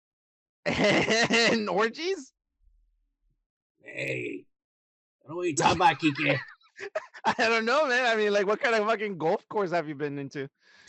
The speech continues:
Speaker 2: Hey, fuck you, trumpets! Cheers!
Speaker 1: <laughs> Cheers, motherfucker.
Speaker 2: You motherfuckers, man, I swear to God. Y'all better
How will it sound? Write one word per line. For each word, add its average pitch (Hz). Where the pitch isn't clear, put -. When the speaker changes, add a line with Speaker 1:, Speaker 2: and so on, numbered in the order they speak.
Speaker 2:
Hey, 247
fuck 330
you, 311
trumpets! 285
Cheers! 302
Speaker 1:
<laughs> 247
Cheers, 147
motherfucker. 104
Speaker 2:
You 190
motherfuckers, 254
man, 220
I 220
swear 254
to 220
God. 240
Y'all 170
better 240